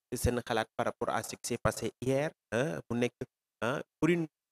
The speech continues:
je ne vais pas dire pour une première, mais manifestation bi, bi nga xamante ne, euh, askan wi sax génn nañ ci, euh, par rapport ak li nga xam ne moom la leader politique yi woote woon. Xam na am na ñoo xam ne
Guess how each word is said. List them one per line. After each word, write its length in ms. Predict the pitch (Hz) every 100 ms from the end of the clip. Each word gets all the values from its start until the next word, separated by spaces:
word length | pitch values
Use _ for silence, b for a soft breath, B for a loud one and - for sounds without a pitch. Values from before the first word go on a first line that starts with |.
| _
je 120 | 113 123
ne 60 |
vais 80 | 127
pas 120 | 156
dire 100 | 160 -
pour 100 | 147
une 100 | 139
première, 360 | 143 139 139
mais 140 | 139 131
manifestation 640 | 131 135 156 151 143 143 123 -
bi, 60 | - -
bi 60 | 131
nga 100 | 131
xamante 320 | 139 127 120
ne, 100 | 117 127 _ _ -
euh, 80 | 117
askan 280 | - - 151
wi 100 | 139
sax 120 | - -
génn 220 | 156 160 151
nañ 160 | 139
ci, 180 | - 131 - _ _ 117
euh, 200 | 120 110
par 120 | 131 123
rapport 280 | - 131 -
ak 180 | - - 117
li 120 | 120
nga 120 | 120
xam 100 | -
ne 60 | 117
moom 120 | 117 120
la 80 |
leader 260 | 120 - 117 -
politique 280 | - 123 -
yi 60 | 117
woote 220 | 117 120
woon. 160 | 131 131 -
Xam 200 | 139 147
na 60 | -
am 80 | 151
na 120 | 151
ñoo 120 | 151
xam 120 | 147
ne 60 | 151